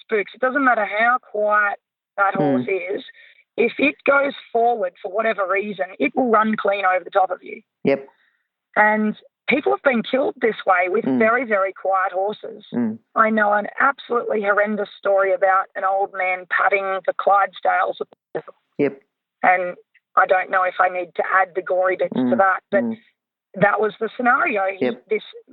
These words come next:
Speaker 1: lovely old man, he wanted to pat the nice Clydesdales, and he stood directly in front of them,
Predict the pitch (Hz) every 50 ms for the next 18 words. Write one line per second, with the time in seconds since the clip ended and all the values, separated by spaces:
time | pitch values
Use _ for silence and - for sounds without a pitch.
0 | - - 220 220 208 214 202 208 226 226 240 254 262 262 262 233 240 254 247 208
1 | 190 185 196 196 208 190 - 202 - 196 208 - - 220 220 202 208 226 226 -
2 | - 220 214 214 202 185 - - 185 180 180 185 185 - 185 185 180 - - -
3 | - 196 185 175 - 190 180 180 175 - 202 196 202 208 220 - 220 208 208 202
4 | 196 190 - - - -